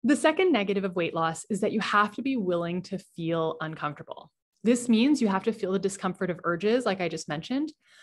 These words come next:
but I'm also referring to emotional discomfort. One of the factors that causes us to take in more than we need, which can lead to weight gain,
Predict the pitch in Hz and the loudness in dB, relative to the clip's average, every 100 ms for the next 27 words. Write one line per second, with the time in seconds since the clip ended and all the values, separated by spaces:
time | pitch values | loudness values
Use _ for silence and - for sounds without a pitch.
0 | _ 247 254 254 254 339 - - 392 392 | _ 2 2 2 2 0 0 0 2 4
1 | - 226 240 233 180 180 185 190 196 175 | 2 0 -2 -2 -4 -2 -4 -4 -4 -2
2 | 175 - 190 165 - 151 - - - - | -4 -4 -4 -4 -8 -16 -12 -12 -12 -20
3 | _ _ _ _ _ - - _ - 202 | _ _ _ _ _ -20 -20 _ -2 2
4 | 262 381 - 196 147 151 - 202 208 208 | 4 2 0 -2 -2 -2 0 0 0 -4
5 | - - 233 269 285 226 170 - - 196 | -6 -4 2 2 2 0 -2 -4 -12 -14
6 | - 269 285 247 214 202 196 220 220 220 | -10 -6 -4 0 0 2 2 2 2 2
7 | 170 151 175 180 180 214 196 196 247 202 | 0 -4 -6 -6 -4 -2 0 -2 -2 -2
8 | 156 156 170 | -2 -6 -8